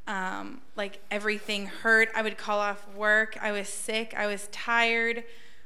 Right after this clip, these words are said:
Um, I was stressed. I had terrible habits. I was angry at everything. Um, and everything I tried to do, I just tried to resolve in my own power, in my own strength,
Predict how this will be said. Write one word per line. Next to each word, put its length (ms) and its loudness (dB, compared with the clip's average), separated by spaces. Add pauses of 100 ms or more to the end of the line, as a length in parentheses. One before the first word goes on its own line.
(140)
Um, 360 2
I 120 0
was 140 -2
stressed. 600 2
I 80 2
had 300 -2
terrible 500 6
habits. 720 0
I 160 0
was 320 -4 (160)
angry 480 4
at 60 2
everything. 720 -2 (580)
Um, 640 0 (460)
and 580 2
everything 300 6
I 100 8
tried 280 8
to 40 -4
do, 220 4
I 160 4
just 240 -2
tried 240 2
to 220 -4
resolve 640 0
in 120 -4
my 140 0
own 180 -2
power, 420 -4
in 120 -6
my 140 -2
own 120 -6
strength, 360 -4